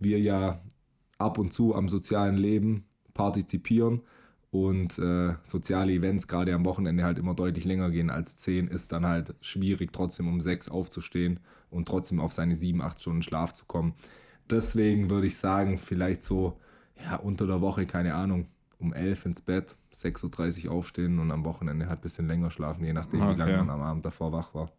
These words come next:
Speaker 1: Du?
Speaker 2: Okay. Zwischen sieben Uhr dreißig und acht Uhr dreißig.
Speaker 1: Okay.
Speaker 2: Dann, wenn die Sonne aufgeht.
Speaker 1: Aber die geht im Sommer um fünf Uhr dreißig auf.
Speaker 2: Ich rede ja auch von, was? Ja, genau.
Speaker 1: Okay.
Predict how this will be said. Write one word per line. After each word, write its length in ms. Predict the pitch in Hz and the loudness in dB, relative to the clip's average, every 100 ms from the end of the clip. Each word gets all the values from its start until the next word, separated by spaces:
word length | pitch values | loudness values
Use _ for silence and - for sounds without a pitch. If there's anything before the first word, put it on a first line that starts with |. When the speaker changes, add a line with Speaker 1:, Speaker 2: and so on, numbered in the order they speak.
| - | -4
Speaker 1:
Du? 220 | 101 117 | 2 4
Speaker 2:
Okay. 200 | 127 95 95 - - - - - - - - - | 4 2 -2 -10 -20 -16 -16 -18 -20 -20 -20 -6
Zwischen 320 | - 98 101 | -2 2 4
sieben 220 | 107 104 | 6 4
Uhr 80 | 95 | 4
dreißig 500 | 95 95 98 101 95 | 2 2 2 0 0
und 100 | 90 | 0
acht 240 | - - | 0 -4
Uhr 60 | 90 | -4
dreißig. 580 | - 92 92 95 92 - 92 | 0 0 2 -2 -4 -8 -16
Speaker 1:
Okay. 160 | 92 87 85 _ _ _ _ | -12 -12 -14 _ _ _ _
Speaker 2:
Dann, 180 | 101 98 | 0 2
wenn 100 | 95 | 4
die 80 | 95 | 4
Sonne 300 | 95 95 92 | 4 4 2
aufgeht. 500 | 95 95 92 98 - - _ _ _ | 0 -2 -4 -4 -6 -18 _ _ _
Speaker 1:
Aber 260 | - 80 85 | -12 -6 -4
die 120 | 82 | -2
geht 180 | 85 82 | -2 -2
im 100 | 85 | -2
Sommer 300 | 85 82 76 | -2 -2 -2
um 200 | 78 85 - _ _ _ _ _ | -4 -6 -8 _ _ _ _ _
fünf 280 | - 82 85 | -8 -6 -6
Uhr 60 | |
dreißig 460 | - - 80 92 85 | -8 -8 -8 -8 -12
auf. 160 | 80 - | -10 -10
Speaker 2:
Ich 320 | - - - - 101 | -10 -10 -18 -8 -2
rede 280 | 101 98 | 0 2
ja 80 | 98 | 2
auch 300 | 95 98 - - _ _ _ _ | 2 0 -6 -20 _ _ _ _
von, 400 | - 95 95 101 - _ _ _ _ _ _ _ _ _ _ _ _ _ _ _ _ _ | -2 0 0 -2 -14 _ _ _ _ _ _ _ _ _ _ _ _ _ _ _ _ _
was? 320 | 101 107 - _ _ _ _ _ - _ _ | 0 0 -2 _ _ _ _ _ -20 _ _
Ja, 260 | 101 98 - _ _ | -2 -2 -4 _ _
genau. 180 | 98 92 | 0 0
Speaker 1:
Okay. 240 | 80 87 | 0 -4